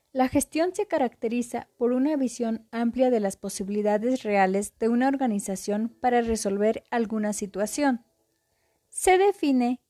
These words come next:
como el conjunto de acciones integradas para el logro de un objetivo a cierto plazo.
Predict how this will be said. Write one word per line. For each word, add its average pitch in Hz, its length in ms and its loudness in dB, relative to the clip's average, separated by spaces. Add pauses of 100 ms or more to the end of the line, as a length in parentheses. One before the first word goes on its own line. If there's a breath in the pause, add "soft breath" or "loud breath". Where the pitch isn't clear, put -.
como 226 220 -2
el 226 100 -2
conjunto 247 480 -2
de 285 120 4
acciones 226 520 -2
integradas 214 720 2
para 208 220 -2
el 214 140 0
logro 220 280 4
de 214 100 4
un 196 140 0
objetivo 208 640 -4
a 190 120 -4
cierto 185 420 -8
plazo. 262 400 0